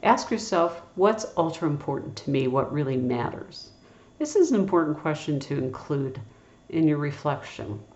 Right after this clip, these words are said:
because sometimes what's really ultra important to you or matters to you most may not be in line with your goals. Found some people feel like they were hit like a bolt of lightning when they ask themselves these questions. What they answered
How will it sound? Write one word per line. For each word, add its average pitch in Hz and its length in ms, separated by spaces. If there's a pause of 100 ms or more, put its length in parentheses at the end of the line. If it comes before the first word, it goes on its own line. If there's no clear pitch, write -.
(240)
because 226 240
sometimes 247 500
what's 185 220 (260)
really 226 320
ultra 202 280
important 165 480
to 185 120
you 147 380 (360)
or 165 140
matters 156 480
to - 180
you 143 160
most 147 600 (680)
may 165 260
not 196 320
be 190 120
in 185 140
line 185 300
with 190 140
your 180 100
goals. 175 540 (240)
Found 247 240
some 285 340
people 156 680 (240)
feel 220 380
like 190 160
they 185 80
were 156 100
hit 156 220
like 156 140
a 139 40
bolt 165 400
of 151 120
lightning 127 420
when 127 100
they 120 140
ask 98 220
themselves 113 400
these 113 180
questions. - 680 (540)
What 156 160
they 180 180
answered 190 580